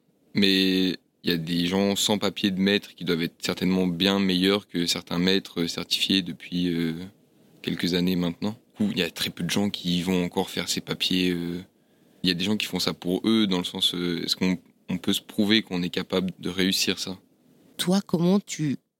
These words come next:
Speaker 2: penses mesurer l'augmentation de ton savoir-faire ?
Speaker 1: Déjà, l'atelier est une, est un bon moyen de comparaison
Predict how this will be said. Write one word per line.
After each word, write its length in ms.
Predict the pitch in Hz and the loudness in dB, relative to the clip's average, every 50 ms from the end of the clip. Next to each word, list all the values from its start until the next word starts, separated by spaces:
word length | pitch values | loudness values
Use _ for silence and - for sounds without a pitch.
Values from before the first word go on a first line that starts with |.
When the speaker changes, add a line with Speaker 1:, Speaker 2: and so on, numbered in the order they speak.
| _ _ | _ _
Speaker 2:
penses 380 | - 180 190 202 185 - - - - | 0 2 2 4 4 2 0 2 2
mesurer 720 | 170 165 165 165 147 - 151 156 147 143 165 185 214 240 - _ _ _ _ _ _ _ _ _ _ | 4 4 4 2 2 2 0 0 2 2 2 0 0 -2 -6 _ _ _ _ _ _ _ _ _ _
l'augmentation 880 | - 147 160 156 143 - 147 160 151 151 - 147 151 - - 180 190 190 | 0 2 2 2 0 2 2 0 0 2 0 0 0 2 2 2 2 2
de 60 | 175 | 2
ton 160 | - 143 147 | -2 -8 -10
savoir-faire ? 560 | - - 143 135 143 - - - 147 143 147 - - - - - - | -4 -4 -2 -2 -2 -6 -2 -2 -2 -2 -2 -8 -16 -20 -14 -10 -6
Speaker 1:
Déjà, 500 | 107 104 101 101 95 104 113 107 110 113 - | -4 -2 0 2 4 4 4 4 2 0 2
l'atelier 540 | 101 101 95 - - 110 107 123 139 135 | 2 2 2 2 2 2 4 4 4 4
est 160 | 117 90 - - | 2 0 0 0
une, 220 | 95 95 92 87 87 95 | 0 0 0 -2 -4 -4
est 220 | - 95 - - | -4 -4 -2 -2
un 160 | 92 95 95 92 | -2 0 0 0
bon 260 | 90 87 101 98 98 | 2 2 2 2 2
moyen 240 | 95 95 95 98 98 | 2 2 2 2 2
de 60 | 98 | 0
comparaison 680 | - - 98 90 - 92 92 92 92 85 107 120 139 | 0 -4 -4 -4 0 0 2 2 2 2 0 0 -2